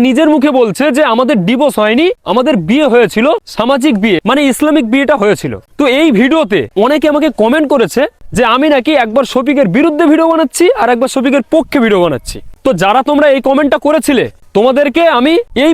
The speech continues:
প্রশ্নের অ্যানসারটা দেব, এটা আমি ক্লিয়ার করার চেষ্টা করব। আর কিছু লোক এই কমেন্টটাও করছিল যে আমি শুধুমাত্র শফিকের বউ তারার মুখের কথা শুনে বিচার করে দিচ্ছি, শফিকের কিছু কথা শোনার দরকার, শুধু তারার মুখের কথা শুনে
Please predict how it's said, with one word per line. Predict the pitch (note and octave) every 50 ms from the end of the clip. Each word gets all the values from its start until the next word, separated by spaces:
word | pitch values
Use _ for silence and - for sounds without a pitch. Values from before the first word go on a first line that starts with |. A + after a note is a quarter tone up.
| - -
প্রশ্নের | C#4+ C4 - - C#4 D4+ D4 C4
অ্যানসারটা | B3 A#3+ A#3 - D4 C4+ - - A3+ A3
দেব, | B3 B3 C#4 D#4+ G4+ B4 B4+ - G#3
এটা | G#3+ B3+ C4
আমি | C4 C4+ -
ক্লিয়ার | - A#3+ B3+ C#4 C#4 B3
করার | C4+ C#4 C#4 - -
চেষ্টা | B3+ A#3+ - - C#4 B3
করব। | C#4 C#4 B3+ D#4 A#4 - _ - -
আর | A3 B3+ A#3+
কিছু | D4+ E4+ - F4 D#4+ C#4+
লোক | D4 D4 D4 D4+
এই | D#4 B3+
কমেন্টটাও | E4 E4 E4+ D#4 D4 D#4+ D4 G#3+ B3+
করছিল | G#3+ - - - B3 C4 D#4+ B4+ C5+ - - _ D#3
যে | G3 C#4 A#3+ A3+ B3+
আমি | C#4 D#4 F4+ E4+ E4 F4+ E4+ -
শুধুমাত্র | - C4+ C4+ D#4+ D#4 D#4+ D#4 - - D#4 E4 F4 F#4 B4+ C#5+ - - - -
শফিকের | - B3 A3+ C4+ D#4 B3+ D#4+ D#4 A3+ G#3
বউ | C#4+ D4 C4 F3+ D3 - _ -
তারার | F#3 F3+ G#3+ B3+ D4 D4 C4+
মুখের | D4+ C#4+ - E4 D#4 -
কথা | D#4+ C#4 C4 D4 -
শুনে | D4+ D#4+ D#4+ B3+ C#4
বিচার | C#4+ B3+ D#4 D4 B3
করে | C#4 C4 B3 G#3
দিচ্ছি, | F#3+ C#3 - - C#3 A2 - _ - - -
শফিকের | - A#3 A3 D4 D4 D#4 D#4 B3
কিছু | C#4 C4+ C#4+ C#4+ -
কথা | C4 C4 C4 -
শোনার | - B3+ C4 C4+ A3 A3 C4
দরকার, | C4 A#3 D#4 D#4 E4 A#4 A#4+ - - _ -
শুধু | - C4 D4+ B3+ -
তারার | C4 A3+ A#3+ C4 C#4+ C#4+ C#4
মুখের | D4 B3+ D#4 D4+ -
কথা | C#4 C4+ D4 D4 -
শুনে | D4+ D4+